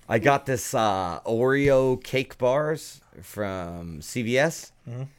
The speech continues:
Speaker 1: and I ate four of them last <laughs> night. Like, in a row.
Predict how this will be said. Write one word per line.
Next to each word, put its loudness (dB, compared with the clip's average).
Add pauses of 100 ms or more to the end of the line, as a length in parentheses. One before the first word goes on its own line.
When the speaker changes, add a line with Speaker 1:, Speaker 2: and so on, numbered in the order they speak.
(220)
Speaker 1:
and -6 (100)
I -2 (360)
ate -8
four -8
of -14
them -4 (100)
last -6
<laughs> -
night. 2 (460)
Like, -4
in 6
a 6
row. 4